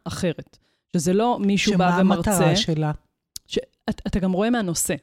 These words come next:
Speaker 1: בסדר? אתה יודע מהנושא, שאם
Speaker 2: אוקיי.
Speaker 1: אנחנו מתייחסים רגע לתהליכים בקבוצה, ואיך הם פוגשים אותנו בעולם של ניהול קהילות, אז, אז יש פה משהו מאוד זה. ועוד דבר שהם עשו, הם בעצם, כל דבר כמעט, הם ביקשו לשמוע חוויה אישית בנושא הזה. ואז זה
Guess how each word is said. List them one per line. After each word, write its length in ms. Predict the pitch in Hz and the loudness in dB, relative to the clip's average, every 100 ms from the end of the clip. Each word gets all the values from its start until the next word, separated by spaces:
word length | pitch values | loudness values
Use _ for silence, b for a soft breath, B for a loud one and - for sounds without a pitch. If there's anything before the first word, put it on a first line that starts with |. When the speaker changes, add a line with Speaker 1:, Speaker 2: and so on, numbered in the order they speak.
| _ | _
Speaker 1:
בסדר? 220 | 185 185 | -4 -2
אתה 120 | 175 | -2
יודע 260 | 165 170 262 | -2 0 0
מהנושא, 640 | 240 180 170 - 302 294 | 0 -2 -4 -2 0 0
שאם 220 | 269 196 170 | -2 -2 -4
Speaker 2:
אוקיי. 160 | 170 | -2
Speaker 1:
אנחנו 420 | 190 196 190 190 175 | -2 -2 -2 -4 -2
מתייחסים 400 | 185 - - 208 | -4 -4 -4 -4
רגע 180 | 208 190 | -2 -2
לתהליכים 460 | 180 175 170 202 | -2 -4 -2 -4
בקבוצה, 360 | 196 185 180 185 | -2 -4 -4 -2
ואיך 160 | 180 202 | -2 -4
הם 60 | |
פוגשים 320 | 185 185 196 185 | -4 -4 -2 -2
אותנו 280 | 196 190 | -2 -2
בעולם 280 | 180 180 190 | 0 -2 -2
של 100 | 190 | -2
ניהול 200 | 180 185 | -2 -2
קהילות, 600 | - 196 208 302 294 302 _ _ _ _ _ | -2 -4 0 0 0 -4 _ _ _ _ _
אז, 400 | 180 170 151 160 - _ _ | -4 -4 -4 -10 -14 _ _
אז 220 | 196 156 190 | -6 -2 -2
יש 200 | 196 - | -2 -2
פה 160 | 196 | -2
משהו 300 | 175 170 - | -2 -2 -2
מאוד 200 | 165 160 | -4 -4
זה. 60 | 143 | -6
ועוד 320 | - - 302 | -8 -4 -4
דבר 180 | 330 302 | -2 -4
שהם 220 | 226 190 | -4 -6
עשו, 440 | 170 - 359 339 349 _ _ _ _ - _ - | -6 -8 -2 -2 -2 _ _ _ _ -20 _ -4
הם 120 | 170 | -2
בעצם, 340 | 190 269 349 320 - | -2 -2 -4 -6 -4
כל 160 | 277 | -4
דבר 380 | 277 214 190 220 254 | -2 -2 -2 -2 -2
כמעט, 280 | 285 302 269 | -2 -2 -2
הם 100 | 165 | -4
ביקשו 300 | - - 240 | -4 -4 -2
לשמוע 380 | 233 - 190 208 | -2 -2 -2 -2
חוויה 340 | 175 160 170 | -2 -2 -2
אישית 420 | 185 - 202 202 | -2 -2 -4 -4
בנושא 400 | 180 156 151 - | -4 -4 -4 -4
הזה. 260 | 170 156 - - _ _ _ _ _ _ | -4 -4 -8 -18 _ _ _ _ _ _
ואז 180 | 180 | -2
זה 60 | 226 | 0